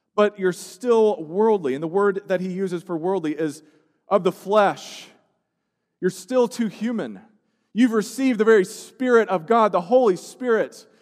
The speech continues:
living in you, but you're not acting like it. You're not living like it. You're stuck. I wish that I could address you as spiritual people, but you're still in diapers.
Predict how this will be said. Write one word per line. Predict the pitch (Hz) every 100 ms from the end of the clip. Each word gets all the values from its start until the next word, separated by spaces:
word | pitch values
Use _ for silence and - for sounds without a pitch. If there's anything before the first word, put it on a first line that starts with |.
| _ -
living | 247 208 185
in | 226 262
you, | 226 175 131 104 - _ _ -
but | 208
you're | 226
not | 233 208 -
acting | 214 233 220 185
like | 165 165
it. |
You're | 180
not | 208 196
living | 185 233 220 190
like | 151 -
it. | 135 - _ _ _ _ _ _ _ _ _ -
You're |
stuck. | 165 - 247 208 - - _ _ _ _ _ _ _ _ _ _ _ _
I | -
wish | 190 185 269 -
that | 226
I | 208 196
could | 202
address | 175 170 240 262 -
you | 180 156 160
as | 180 170
spiritual | - 233 220 196
people, | 220 233 185
but | 185 190
you're | 185
still | - - 240 214
in | 170
diapers. | 196 214 208 110 90 -